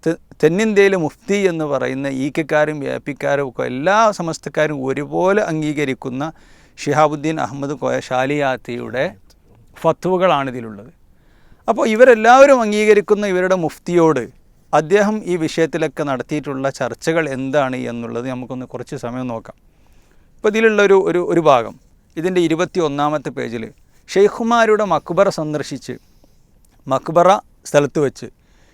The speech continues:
ചെണ്ടമുട്ട് ജായിസോ മക്രൂഹോ ഹറാമോ വിലങ്ങേണ്ടതോ എന്ന് അല്ലാമത്ത് റംലി, ഏഹ്, റഹ്മത്തുള്ളാഹി അലൈഹി തങ്ങളോട് ചോദിക്കപ്പെട്ടപ്പോൾ തുടിയല്ലാത്ത എല്ലാ ചെണ്ട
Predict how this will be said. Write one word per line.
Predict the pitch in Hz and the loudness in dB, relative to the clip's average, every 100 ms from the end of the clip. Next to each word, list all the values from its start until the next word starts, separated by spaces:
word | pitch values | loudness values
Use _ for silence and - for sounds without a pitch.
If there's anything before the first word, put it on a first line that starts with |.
| _ - | _ -6
ചെണ്ടമുട്ട് | - 196 214 240 233 - | 2 2 4 0 2 0
ജായിസോ | 170 160 165 196 208 185 208 208 | 2 4 6 4 2 4 4 4
മക്രൂഹോ | 160 - - 175 175 180 185 | 0 -2 -2 0 0 0 -2
ഹറാമോ | - 139 139 165 170 175 170 | -4 -2 2 2 2 2 0
വിലങ്ങേണ്ടതോ | 143 147 165 170 175 170 175 180 185 _ 143 139 | 0 -2 -2 -4 -4 -4 -2 -2 -4 _ -4 -4
എന്ന് | 151 175 180 | -2 -4 -6
അല്ലാമത്ത് | 135 147 170 180 180 143 | -4 0 0 0 -2 -2
റംലി, | 147 156 180 208 _ _ _ _ _ - - _ 156 | -2 -2 -4 -4 _ _ _ _ _ -20 -20 _ 0
ഏഹ്, | 147 143 143 143 | 2 2 -2 -4
റഹ്മത്തുള്ളാഹി | 135 170 185 175 160 143 | -2 -2 0 4 4 4
അലൈഹി | 131 127 131 - | 0 -2 -6 -6
തങ്ങളോട് | 123 127 120 117 - | -4 -2 0 -2 -4
ചോദിക്കപ്പെട്ടപ്പോൾ | 127 147 143 117 104 117 110 107 _ _ _ _ _ - | -6 -4 -6 -8 -8 -8 -10 -12 _ _ _ _ _ 0
തുടിയല്ലാത്ത | 196 214 262 220 196 202 196 214 180 | 4 4 6 6 6 4 4 2 2
എല്ലാ | 160 170 180 196 202 | 2 2 4 4 2
ചെണ്ട | - 160 156 156 | -2 -6 -4 2